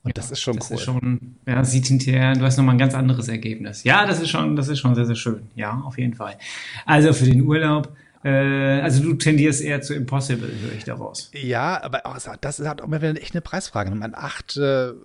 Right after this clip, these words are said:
Speaker 1: Fotos für zwanzig Euro finde ich auch echt eine Nummer. Das muss man sich schon überlegen. Und da hast du zwei Filme dabei und dann stehst du davor und sagst, „Na, nimmst du die Palme mit oder nicht?“ Oder das
Speaker 2: Ja.
Speaker 1: ist schon echt immer so ein,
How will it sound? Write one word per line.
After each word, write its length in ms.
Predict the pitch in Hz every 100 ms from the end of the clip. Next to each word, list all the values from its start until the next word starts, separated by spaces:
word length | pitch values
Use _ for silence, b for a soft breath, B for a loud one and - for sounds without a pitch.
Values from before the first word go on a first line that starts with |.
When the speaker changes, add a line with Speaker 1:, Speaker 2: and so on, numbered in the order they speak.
| _
Speaker 1:
Fotos 460 | - 143 147 156
für 140 | - 139
zwanzig 380 | - 147 151 117
Euro 280 | 127 160 156
finde 220 | - 151
ich 100 | -
auch 100 | 120
echt 240 | 117 -
eine 120 | 165 151
Nummer. 340 | 170 127 117
Das 240 | 113 110
muss 240 | - 131 -
man 100 | 143
sich 100 | 139
schon 160 | 156
überlegen. 520 | 143 127 110 113 165 156
Und 80 |
da 60 | 127
hast 120 | 120
du 40 | 131
zwei 260 | - 117
Filme 340 | 117 120 131 147
dabei 420 | 147 143 147 170
und 80 | 143
dann 80 | 131
stehst 240 | 135 -
du 40 | 131
davor 280 | 123 147
und 60 | 143
sagst, 300 | 127 127 -
„Na, 280 | 139 156 151
nimmst 240 | 123 131 -
du 40 |
die 60 | 127
Palme 360 | - 135 131
mit 220 | 127 139 -
oder 200 | 131 123
nicht?“ 300 | 131 175 -
Oder 380 | 135 123 120 - _ B B B 120
das 140 | 131 117
Speaker 2:
Ja. 60 | -
Speaker 1:
ist 260 | - - -
schon 120 | 135
echt 220 | - -
immer 240 | 156 160 151
so 100 | 156
ein, 300 | 147 131